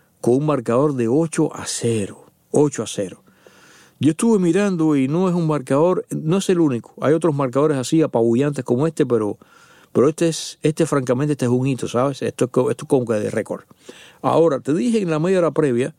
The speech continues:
que quiero contarte ahora, dejando detrás todo eso que ya te narré,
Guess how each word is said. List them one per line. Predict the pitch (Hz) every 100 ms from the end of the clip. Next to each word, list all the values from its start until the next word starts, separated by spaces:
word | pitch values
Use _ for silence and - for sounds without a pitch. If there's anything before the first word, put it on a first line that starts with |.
| _ _ _ _
que | 131
quiero | 123 202
contarte | 175 156 151 175 151 143
ahora, | 156 165 131 123
dejando | - 113 165 170 151
detrás | 127 139 156
todo | - 143
eso | 151 143
que | 120
ya | 123
te | 131 123
narré, | 120 123 175 165